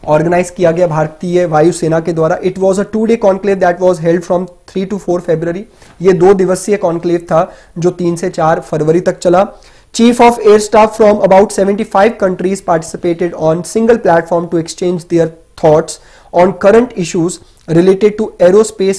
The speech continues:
power strategy and technological developments। पचहत्तर देशों के वायुसेना प्रमुख ने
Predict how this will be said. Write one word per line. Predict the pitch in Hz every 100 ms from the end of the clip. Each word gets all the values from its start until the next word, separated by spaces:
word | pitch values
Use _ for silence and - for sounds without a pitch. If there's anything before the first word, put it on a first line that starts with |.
| -
power | 147 160
strategy | 170 - 147 160 175
and | 170 165
technological | 165 170 165 147 156
developments। | 151 143 143 147 151
पचहत्तर | - 175 - 190 - 233
देशों | 220 170 170 165 175
के | 175 170 175
वायुसेना | 151 151 190 202 175 170
प्रमुख | 165 156 160 165
ने | 147 156